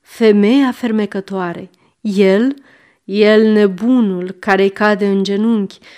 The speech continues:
cu ochii închiși și cu inima speriată. I s-a izbândit visul, singurul vis pe lume. A rămas singur. Ale lui sunt sculurile,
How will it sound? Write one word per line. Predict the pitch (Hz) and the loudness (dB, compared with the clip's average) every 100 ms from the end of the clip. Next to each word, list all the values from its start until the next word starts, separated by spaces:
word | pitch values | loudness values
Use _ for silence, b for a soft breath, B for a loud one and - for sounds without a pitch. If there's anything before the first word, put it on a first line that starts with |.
| b | b
cu | _ 302 | _ 6
ochii | 349 349 294 | 6 4 4
închiși | 247 233 - 262 277 - - | 4 0 0 0 0 -4 -8
și | - 247 | -6 -6
cu | 233 - | -6 -4
inima | 208 196 254 277 247 208 208 | -2 0 4 4 4 0 -2
speriată. | 202 - 214 196 190 185 175 175 180 b b b b b _ _ _ _ | -4 -4 -2 -2 -2 -4 -6 -12 -16 b b b b b _ _ _ _
I | - 381 | 4 4
s-a | 392 349 339 339 - | 4 2 4 4 0
izbândit | 285 311 262 285 277 233 196 190 - | 2 2 4 2 2 2 -2 -6 -8
visul, | 190 190 185 - 196 196 196 _ | -10 -8 -6 -6 -6 -8 -10 _
singurul | - - - 302 339 302 254 254 247 220 | -10 -2 8 10 10 8 4 4 2 2
vis | 214 226 - | -2 -4 -6
pe | 202 190 | -8 -6
lume. | 185 185 175 175 b b b b b | -4 -4 -6 -10 b b b b b
A | - 370 | 0 4
rămas | 370 370 359 | 4 4 -2
singur. | - - 165 147 175 - _ _ _ | -4 -4 -4 -4 -10 -18 _ _ _
Ale | - 226 208 202 | 2 4 4 2
lui | 202 | 0
sunt | 196 - 190 185 | -2 -4 -4 -6
sculurile, | - - 214 240 233 220 208 202 | -10 -8 -4 0 0 -2 -2 -2